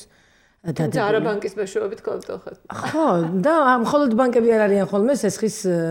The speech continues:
Speaker 1: სუბიექტები, სასესხო ხელშეკრულების სუბიექტები.
Speaker 2: აი,
Speaker 1: სუბიექტები.
Speaker 2: ეხლა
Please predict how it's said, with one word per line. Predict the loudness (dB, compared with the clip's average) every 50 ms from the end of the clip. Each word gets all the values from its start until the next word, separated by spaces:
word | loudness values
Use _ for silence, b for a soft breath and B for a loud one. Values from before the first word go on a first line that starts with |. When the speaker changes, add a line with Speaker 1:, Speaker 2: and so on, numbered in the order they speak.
| -2 -2 -4 -4
Speaker 1:
სუბიექტები, | -2 -2 -2 0 0 0 0 -2 -6 -14 -14 -14 -6
სასესხო | -6 -4 -4 -4 -6 -6 -8 -14
ხელშეკრულების | -8 -8 -8 -8 -8 -14 -8 -6 -6 -6 -6 -8 -10 -10
სუბიექტები. | -10 -10 -10 -10 -12 -12 -16 -20
Speaker 2:
აი, | -20 -16 _ -6 -4 -2 -2
Speaker 1:
სუბიექტები. | 0
Speaker 2:
ეხლა | -2 -2 -2 -4 -4